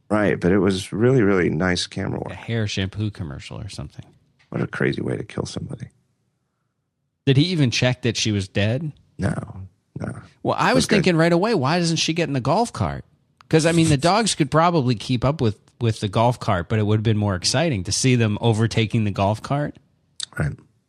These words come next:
Speaker 2: Yeah, there's a lot of weird things with that particular scene, but I think th-, I think the, the, um,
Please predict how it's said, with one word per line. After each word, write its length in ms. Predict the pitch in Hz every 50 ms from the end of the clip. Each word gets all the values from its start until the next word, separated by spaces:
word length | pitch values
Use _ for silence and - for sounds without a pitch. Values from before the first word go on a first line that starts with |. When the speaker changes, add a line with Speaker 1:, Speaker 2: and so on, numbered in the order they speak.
| _ _ _ _ _ _ _ _ _ _ _ _ _ _ _ _ _ _ _ _ _ _ -
Speaker 2:
Yeah, 100 | 185 180 190
there's 180 | 214 202 208
a 40 | 190
lot 240 | 156 123 131 135 131
of 80 | 123 110
weird 340 | 110 117 113 110 107 98 -
things 320 | - 101 92 87 85 -
with 160 | - 71 - -
that 240 | 80 80 78 76 - - _ _ _ _
particular 580 | - 104 - - 98 87 - 82 78 71 76 85 -
scene, 480 | - - - - - 73 - - - -
but 160 | - - - - _ _ _ _ _ _ _ _ _ _ _ _ _ _ _ _ _ _ _ _ _ _ _ _ _ _ _ _ _ _ _ _ _
I 120 | - 127
think 240 | 131 - 190 165 -
th-, 100 | - - -
I 120 | 120 135
think 240 | 127 170 160 135 -
the, 220 | 127 123 107 82 85
the, 400 | 107 110 117 107 104 101 98 64
um, 400 | - 87 85 82 82 78 87